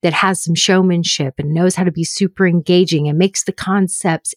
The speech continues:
interesting and tells cool stories. Like, all of a sudden, the learning just became fun. It's so much more powerful. So I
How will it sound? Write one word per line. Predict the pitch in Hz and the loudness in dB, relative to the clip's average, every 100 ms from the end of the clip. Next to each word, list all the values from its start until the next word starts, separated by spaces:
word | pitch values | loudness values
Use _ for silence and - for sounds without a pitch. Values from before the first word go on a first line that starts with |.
| - | -2
interesting | 202 196 196 170 - 165 151 147 | 0 0 -2 -4 -2 -2 -2 -4
and | 147 | -6
tells | - 214 185 - | -4 -2 -2 -4
cool | - 208 202 | 0 2 2
stories. | - - 196 185 185 160 139 - - - - - - | -2 -4 0 4 4 4 2 -4 -12 -18 -20 -20 -6
Like, | 214 214 - | -4 -4 0
all | 262 | 0
of | 285 | 0
a | |
sudden, | 269 294 262 202 196 _ _ | -2 -2 2 2 0 _ _
the | 247 | 2
learning | 240 262 277 269 | 2 2 2 0
just | 240 233 - | 0 -2 -4
became | 226 214 220 202 - | -4 0 2 2 0
fun. | 226 190 | 2 2
It's | - | -2
so | - - - 240 | -10 -12 -6 -2
much | 233 226 202 | -2 -2 -2
more | 196 | -2
powerful. | 190 170 151 - - - - - _ _ _ _ _ _ _ - - - - - _ | -2 -2 0 -2 -6 -8 -10 -12 _ _ _ _ _ _ _ -20 -20 -20 -20 -20 _
So | - - 277 185 120 - _ _ _ _ - | -8 0 2 0 -2 -10 _ _ _ _ -2
I | 190 208 233 247 247 | 0 2 2 0 -2